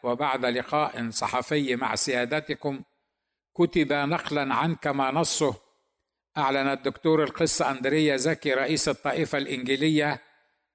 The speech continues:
أننا نرفض تلك الدعوة لأنها طائفية وتثير الفتنة،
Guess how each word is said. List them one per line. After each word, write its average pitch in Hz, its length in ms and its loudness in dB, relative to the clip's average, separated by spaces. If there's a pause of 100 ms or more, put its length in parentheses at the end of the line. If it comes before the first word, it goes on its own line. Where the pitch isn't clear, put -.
أننا 135 380 -2
نرفض 156 420 0
تلك 160 460 -2
الدعوة 147 800 0
لأنها 131 580 -2
طائفية 139 840 0 (480)
وتثير 143 640 0
الفتنة، 147 680 -4